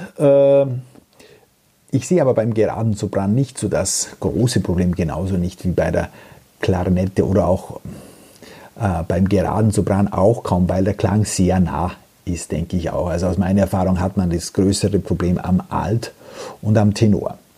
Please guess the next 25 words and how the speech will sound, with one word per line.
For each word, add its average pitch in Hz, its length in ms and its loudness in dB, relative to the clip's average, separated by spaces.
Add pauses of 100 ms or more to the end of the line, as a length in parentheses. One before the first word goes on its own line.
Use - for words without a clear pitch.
(220)
und 113 140 2
am 95 120 2
Bariton 82 400 -4
natürlich 78 460 -6
auch. - 240 -8 (1200)
Ja, 135 200 2
also 110 200 -4
ich 120 120 2
montiere 160 360 2
das 208 120 0
hier 120 180 4
rauf, 151 520 -2 (680)
schraub 139 400 0
das 113 400 -2 (320)
zu, 220 500 0 (920)
möglichst 117 460 0
gerade. 107 640 0 (1900)
Und 120 140 -4
jetzt 127 220 -4
werden 117 200 2
wir 156 80 0
das 135 320 0
einfach 135 300 -4
mal 120 180 0
probieren. 110 680 0